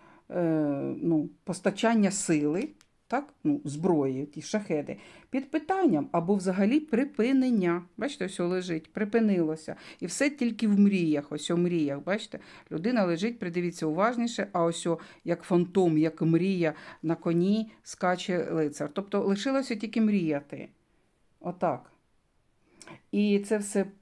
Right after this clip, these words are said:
припиниться до прояснення ситуації. Тобто сила, яка,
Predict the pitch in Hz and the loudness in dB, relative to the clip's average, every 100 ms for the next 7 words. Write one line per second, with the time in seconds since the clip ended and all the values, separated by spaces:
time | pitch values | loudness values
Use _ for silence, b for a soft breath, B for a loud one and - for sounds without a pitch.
0 | _ - 202 202 - - 175 175 185 208 | _ 0 2 0 -4 -2 2 2 0 -4
1 | - 285 294 180 160 196 196 196 196 233 | -2 0 0 -2 -2 0 0 2 2 0
2 | 233 202 190 196 202 202 190 160 147 151 | 0 0 0 -2 -8 -4 -2 0 0 -4
3 | 151 - - 180 - 220 311 370 240 - | -4 -4 -2 -4 0 0 2 4 2 2
4 | 190 190 190 | -2 2 2